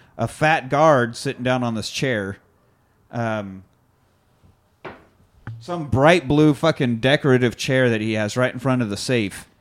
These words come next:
Uh, which doesn't look like it would be a chair that a guard should be sitting on. Look like it would be a chair that would be in the fucking auction. But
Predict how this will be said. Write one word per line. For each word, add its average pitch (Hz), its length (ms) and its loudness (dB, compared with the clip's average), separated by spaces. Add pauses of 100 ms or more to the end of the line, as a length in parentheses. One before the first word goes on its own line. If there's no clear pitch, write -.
(800)
Uh, 101 420 -4 (240)
which 170 260 0
doesn't 240 280 4
look 220 160 0
like 196 160 0
it 196 40 -2
would 170 140 0
be 165 120 2
a 151 40 -2
chair 147 240 -2
that 131 160 -2
a 110 40 -6
guard 120 280 -2
should 98 120 -14
be 90 80 -10
sitting 87 260 -10
on. 92 100 -10
Look 117 160 -6
like 120 160 -4 (340)
it 123 100 -2
would 113 140 -4
be 117 140 -2
a 107 40 -2
chair 120 280 -4
that 113 100 -4
would 107 160 -8
be 107 160 -2
in 113 260 -4
the 110 80 -6
fucking 101 680 -8
auction. 87 480 -10 (220)
But 101 320 -6